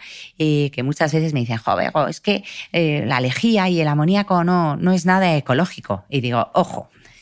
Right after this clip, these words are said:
<laughs> ojo, eh, primero no es lo mismo limpiar una camiseta de tres euros que un sofá de tres mil". Entonces, prefiero mil veces utilizar un poco de amoníaco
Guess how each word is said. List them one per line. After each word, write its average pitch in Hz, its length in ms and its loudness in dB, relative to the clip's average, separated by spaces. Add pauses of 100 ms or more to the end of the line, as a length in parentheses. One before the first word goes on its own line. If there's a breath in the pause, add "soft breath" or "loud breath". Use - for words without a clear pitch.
<laughs> - 480 -2
ojo, 123 440 0 (440 loud breath)
eh, 151 300 2
primero 170 440 2
no 180 80 4
es 175 100 2
lo 175 80 4
mismo 131 300 2
limpiar 135 300 2
una 165 160 2
camiseta 131 480 0
de 113 100 0
tres 151 260 -2
euros 160 320 2 (280 loud breath)
que - 80 2
un 165 120 4
sofá 165 340 0
de 151 120 4
tres 113 320 -2
mil". 98 300 -4 (720 loud breath)
Entonces, 139 420 2
prefiero 160 480 2
mil 160 280 2
veces 113 500 -4
utilizar 131 580 0 (400 soft breath)
un 185 100 2
poco 156 220 0
de 135 140 4
amoníaco 165 640 0